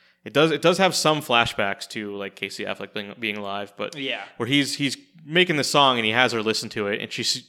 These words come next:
Speaker 1: his wife is kinda disinterested in the song. And then later on, when he's a ghost, she's, like, on the floor just listening to the song. And I was like, "Wow, it's heartbreaking that it's
Speaker 2: Mm-hmm.
Speaker 1: like,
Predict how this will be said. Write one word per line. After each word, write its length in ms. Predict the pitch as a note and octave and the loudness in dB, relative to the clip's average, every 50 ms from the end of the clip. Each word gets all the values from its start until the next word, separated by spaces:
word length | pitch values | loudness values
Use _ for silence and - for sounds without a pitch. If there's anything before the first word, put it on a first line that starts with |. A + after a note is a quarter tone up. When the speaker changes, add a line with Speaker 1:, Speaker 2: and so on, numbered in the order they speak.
| _ - | _ -12
Speaker 1:
his 180 | B2+ B2 A2 | -8 -4 0
wife 240 | A#2+ C3 C3+ B2 - | 4 4 4 2 0
is 120 | A#2+ - | -4 -4
kinda 200 | - E3+ F3+ E3 | 0 0 2 2
disinterested 560 | B2 A#2+ A2+ - B2+ A2 - G#2 - - G#2+ G2+ | 2 0 -2 -4 -4 -6 -8 -8 -8 -8 -8 -8
in 60 | G2+ | -10
the 60 | G2 | -10
song. 340 | - - G#2 F#2+ G2 G2 - _ _ _ _ _ _ _ _ _ _ _ _ _ | -8 -6 -6 -6 -8 -10 -14 _ _ _ _ _ _ _ _ _ _ _ _ _
And 220 | - A#2+ A#2+ B2 | -6 -4 -2 2
then 380 | B2+ B2+ B2+ B2+ B2 A#2+ B2 B2 - _ _ _ _ _ - - - | 4 4 4 4 2 0 -6 -8 -12 _ _ _ _ _ -20 -12 -4
later 300 | A#2+ A#2+ B2 A#2 A#2+ B2 | 0 2 2 4 4 4
on, 240 | B2+ B2+ B2 A#2 A#2 | 6 6 4 4 2
when 100 | A2+ A2 | -2 -4
he's 320 | A2+ A2 G#2+ G#2 - - | -4 -6 -6 -6 -8 -10
a 40 | - | -8
ghost, 480 | G#2+ - B2 A#2+ A#2 A2+ A2 - - - | -2 2 2 4 4 2 0 -2 -6 -8
she's, 240 | - A#2+ A2+ G#2+ G#2 | -6 -6 -6 -4 -2
like, 140 | A2+ G#2 - | -2 -2 0
on 160 | A2 A2 G#2+ | 0 -2 -2
the 80 | G#2+ G#2 | -4 -6
floor 300 | - - A2 G#2+ G#2 G2 | -8 -6 -6 -6 -6 -6
just 160 | G2 - - | -8 -10 -12
listening 260 | G#2+ G2+ - G#2 G2 | -12 -12 -12 -14 -12
to 80 | G#2+ G2+ | -12 -12
the 60 | F#2+ | -12
song. 400 | - - G#2+ G2+ G2+ G2+ G#2 G2 _ _ _ _ _ _ _ _ _ - | -10 -8 -8 -8 -8 -10 -12 -16 _ _ _ _ _ _ _ _ _ -14
And 60 | G#2 | -12
I 20 | G2+ | -12
was 80 | F#2+ | -10
like, 120 | G#2 G2 F#2+ | -10 -8 -4
"Wow, 200 | G#2 G2 G2+ F#2+ | 0 0 0 0
it's 240 | F#2+ - - - - _ _ _ _ _ _ _ _ _ _ _ _ _ _ _ _ - | -2 -4 -10 -12 -12 _ _ _ _ _ _ _ _ _ _ _ _ _ _ _ _ -2
heartbreaking 580 | - C#3+ C#3 C3+ C3 A#2 A2 G#2+ A2 G#2+ G#2+ G#2+ _ _ _ | 2 2 2 2 2 -2 -2 -2 -4 -6 -6 -8 _ _ _
that 100 | - G#2+ | -12 -12
it's 120 | D3 C3+ A#2+ | -10 -8 -8
Speaker 2:
Mm-hmm. 160 | G#2+ G2 C#3 | -10 -10 -10
Speaker 1:
like, 140 | - - | -14 -20